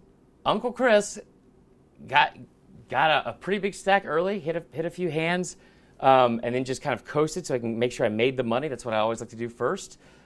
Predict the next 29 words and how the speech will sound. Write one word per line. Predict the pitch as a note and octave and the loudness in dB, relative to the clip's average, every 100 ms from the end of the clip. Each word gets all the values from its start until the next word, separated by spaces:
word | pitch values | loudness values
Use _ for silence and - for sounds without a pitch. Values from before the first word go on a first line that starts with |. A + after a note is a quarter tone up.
| _ - | _ 2
Um, | A#2+ B2 A#2 A2+ - _ _ _ _ _ _ - | 6 8 6 2 -6 _ _ _ _ _ _ 0
as | C#3 G3+ | 6 6
I | G#3+ | 6
did | G3 G3+ F3+ | 2 0 0
that, | B2 F#2 - - _ _ _ _ _ _ _ - | 0 0 -4 -20 _ _ _ _ _ _ _ 2
uh, | A#2 A#2 A#2 A#2 A2+ - - _ _ - | 6 8 8 6 2 -2 -12 _ _ -2
I | A#2 | 2
got | D3 G3+ E3+ | 6 6 6
down | D#3+ E3 | 4 2
to, | D#3+ | 2
like, | D3+ | -2
I | C3+ | -2
think | E3 | -2
I | D3+ | -4
was | |
like, | B2+ A2 | -6 -8
we | A2+ | -4
got | C#3 D#3 | -4 -4
to | |
the | C#3 | -4
final | - D3 C3+ | 0 0 0
table | B2+ G#2 | -4 -4
somehow. | G2+ F#2 F#2 - _ - | -6 -10 -12 -12 _ -12
And | A2 A2+ | -10 -10
there | - B2 | 2 4
was | A#2+ A#2 | 4 2
eight | C#3 D#3 | -2 0
people | E3+ D3 | -2 2
left. | B2+ A2+ | 4 2